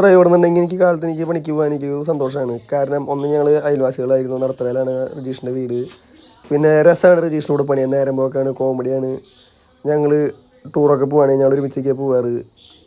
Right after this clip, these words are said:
ഏഹ്, ആ ഒരു ബന്ധമുള്ളപ്പോൾ നമുക്ക് അവരോട് ഇപ്പോൾ പണിയാൻ ഒരു പ്രത്യേക ഒരു ഇഷ്ടമാണ്.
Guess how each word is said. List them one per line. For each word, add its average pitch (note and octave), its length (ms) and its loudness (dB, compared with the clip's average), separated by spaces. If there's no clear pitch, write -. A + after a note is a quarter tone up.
ഏഹ്, D3+ 300 -2
ആ - 20 2
ഒരു F3 220 6
ബന്ധമുള്ളപ്പോൾ D#3 480 4
നമുക്ക് D3+ 220 0
അവരോട് C#3+ 200 2
ഇപ്പോൾ C#3+ 220 -6
പണിയാൻ D3 220 0
ഒരു C#3 120 -6
പ്രത്യേക - 400 -8
ഒരു C3+ 100 -4
ഇഷ്ടമാണ്. C#3 340 -2